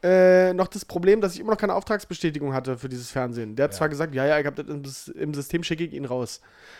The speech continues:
Speaker 1: Ähm, hat er natürlich nicht rausgeschickt.
Speaker 2: Nee, nee, ja.
Speaker 1: Es kam nicht, da hab ich mich abends nochmal reingewählt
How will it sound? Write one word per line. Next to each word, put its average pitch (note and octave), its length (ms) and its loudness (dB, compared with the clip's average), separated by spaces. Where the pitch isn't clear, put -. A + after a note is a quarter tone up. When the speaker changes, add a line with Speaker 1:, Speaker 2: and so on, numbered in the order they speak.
Speaker 1:
Ähm, C3+ 420 2
hat C3+ 140 -4
er C#3+ 60 2
natürlich C3 240 -4
nicht C#3 140 -8
rausgeschickt. A#2+ 400 -6
Speaker 2:
Nee, A2 160 -8
nee, A2 140 -10
ja. A2 100 -12
Speaker 1:
Es C3 160 -4
kam D#3 240 2
nicht, F#3 160 -2
da D3+ 100 -2
hab C3+ 100 0
ich C#3+ 120 -6
mich C#3 220 -8
abends D3 280 -2
nochmal F3 340 2
reingewählt F3+ 680 0